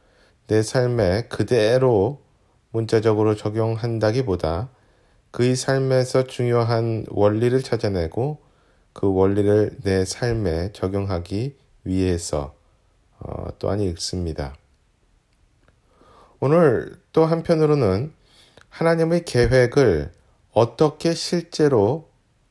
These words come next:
어, 믿음을 갖고 적용을 할 수 있는가를 말씀드리고 싶습니다. 믿음은 분명히 우리의 이성과 합리적이고 논리적인 사고를 뛰어넘어 작용합니다.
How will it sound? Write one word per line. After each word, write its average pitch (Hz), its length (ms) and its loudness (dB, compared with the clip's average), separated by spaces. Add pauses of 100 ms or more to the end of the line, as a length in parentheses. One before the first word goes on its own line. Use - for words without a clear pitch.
(160)
어, 90 760 -2
믿음을 135 480 0
갖고 101 520 -2
적용을 123 680 0
할 147 160 -4
수 - 200 -8
있는가를 87 840 -4
말씀드리고 104 680 -4
싶습니다. 87 720 -6 (1400)
믿음은 139 800 4
분명히 131 400 4
우리의 127 480 4
이성과 127 800 0
합리적이고 139 760 0
논리적인 131 520 0
사고를 131 680 -2 (380)
뛰어넘어 147 800 0
작용합니다. 117 840 -6